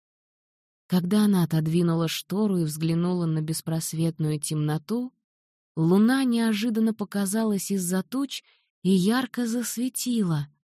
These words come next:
словно старый друг, который шепнул слова утешения.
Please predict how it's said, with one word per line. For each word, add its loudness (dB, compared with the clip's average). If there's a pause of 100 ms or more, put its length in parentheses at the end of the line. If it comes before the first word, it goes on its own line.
(200)
словно 0
старый -2
друг, -4 (100)
который -2
шепнул -2
слова -4
утешения. -2